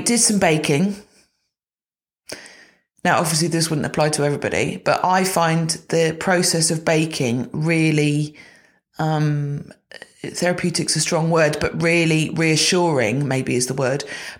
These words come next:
because there's something about following a recipe and following the exact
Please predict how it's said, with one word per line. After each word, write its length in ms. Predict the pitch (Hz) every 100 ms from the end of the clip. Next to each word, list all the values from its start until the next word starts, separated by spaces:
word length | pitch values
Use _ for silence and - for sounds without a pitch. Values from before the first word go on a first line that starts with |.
| -
because 520 | 180 - 170 165 165
there's 180 | 170 -
something 400 | 208 202 190 190
about 320 | 185 170 151
following 420 | 185 180 180 175
a 40 |
recipe 760 | 165 170 165 156 - 131 135 151 - - - - _
and 560 | 156 151 151 156 151 - - -
following 420 | - 180 175 170
the 100 | 160
exact 760 | 120 170 143 - - - -